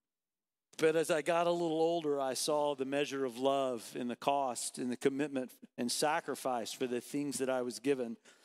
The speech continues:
to the point of feeling sometimes a bit uneasy, seeing the pile of gifts that God has lavished upon us.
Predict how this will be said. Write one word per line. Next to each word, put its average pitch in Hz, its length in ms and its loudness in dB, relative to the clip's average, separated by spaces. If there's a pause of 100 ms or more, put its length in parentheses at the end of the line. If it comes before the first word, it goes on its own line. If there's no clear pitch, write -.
(140)
to - 140 6
the 175 100 4
point 190 320 2
of 170 80 -4
feeling 190 340 0
sometimes 170 540 2
a 160 60 2
bit 180 200 2
uneasy, 175 600 0 (960)
seeing 190 580 2 (200)
the 147 100 8
pile 185 640 2
of 139 260 0
gifts 160 600 2
that 135 340 -2
God 160 400 0 (400)
has 123 180 2
lavished 147 640 0
upon 135 400 -6
us. - 540 -12